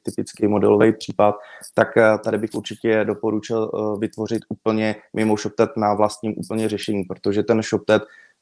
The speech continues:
eh, jelikož je třeba krabicový řešení, ale i jiný platformy, tak, eh, tam často bývá omezení právě v těch některých funkcích. Takže, eh, myslím si, že ShopTet je vhodný úplně pro každýho,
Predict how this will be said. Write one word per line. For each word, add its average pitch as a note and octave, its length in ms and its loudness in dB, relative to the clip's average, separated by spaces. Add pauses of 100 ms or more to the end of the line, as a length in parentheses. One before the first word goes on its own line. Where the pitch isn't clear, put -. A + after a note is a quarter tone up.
eh, G#2+ 240 6
jelikož G#2+ 420 2
je A2 60 2
třeba G#2+ 420 0
krabicový G#2+ 500 -6
řešení, G#2+ 260 -12
ale A#2 240 2
i A#2 80 2
jiný A2 320 0
platformy, A2 560 -2 (420)
tak, - 260 -2
eh, A#2 80 4 (760)
tam A2+ 300 -2
často - 340 -8
bývá G#2+ 320 -4
omezení G#2 460 -6
právě G2+ 340 0
v - 120 -12
těch - 220 -6
některých G#2+ 520 -2
funkcích. - 540 -4 (320)
Takže, G#2 480 4 (440)
eh, G#2+ 640 2
myslím A#2 220 -8
si, C3+ 120 -4
že B2 80 -2
ShopTet C3 320 -2
je C3+ 100 0
vhodný A#2+ 300 -4
úplně B2+ 440 -8
pro F#2+ 120 -10
každýho, C3 600 2